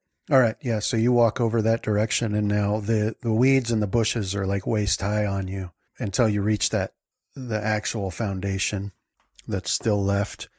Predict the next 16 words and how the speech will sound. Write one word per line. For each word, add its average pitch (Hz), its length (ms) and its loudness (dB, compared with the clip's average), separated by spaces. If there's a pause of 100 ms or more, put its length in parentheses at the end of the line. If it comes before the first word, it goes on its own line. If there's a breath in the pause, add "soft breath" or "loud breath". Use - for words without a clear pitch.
(340)
um, 98 480 -2
where 110 220 0
it's - 140 -4
a 120 40 0
lot 104 180 0
shorter 104 420 2
there. 98 200 2
But 101 260 -2
the 110 360 -2
nature 127 420 2
is 110 160 2
definitely 113 460 0
starting 110 340 -2
to 104 60 -4
take 98 300 -4
that 104 240 -2